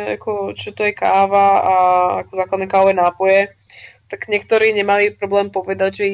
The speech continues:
ich pani učiteľka v škole naučila, že to je piccolo a preso a podobné názvy. Takže podľa mňa tá edukácia týchto ľudí by mala začať už na tých hotelových školách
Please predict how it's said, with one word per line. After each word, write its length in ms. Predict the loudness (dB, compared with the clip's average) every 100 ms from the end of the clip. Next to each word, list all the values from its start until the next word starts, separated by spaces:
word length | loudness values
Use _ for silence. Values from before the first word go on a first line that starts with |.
| -6
ich 80 | -16 -4
pani 240 | -4 -2
učiteľka 560 | -8 -12 -6 -4 -2 -4
v 80 | -4
škole 240 | -6 -4 -2
naučila, 560 | 0 -2 -4 -2 0 -2
že 160 | -4
to 80 | -4
je 160 | -4 -4
piccolo 560 | -4 0 2 4 4
a 80 | 2
preso 640 | -2 -6 -4 0 2 4
a 80 | 2
podobné 480 | -2 -2 0 0 0
názvy. 480 | 2 0 -2 -10 -14 -18 -20 -20 -20 _
Takže 240 | -6 -4 0
podľa 240 | 2 2
mňa 120 | 0 2
tá 80 | 0
edukácia 720 | 0 -2 -2 -6 -4 -4 -2
týchto 240 | -8 -10
ľudí 240 | -10 -10 -10
by 80 |
mala 240 | -6 -6 -6
začať 320 | -6 -8 -8
už 160 | -8 -10
na 80 |
tých 160 | -8 -10
hotelových 480 | -8 -4 -4 -6 -6
školách 400 | 0 2 2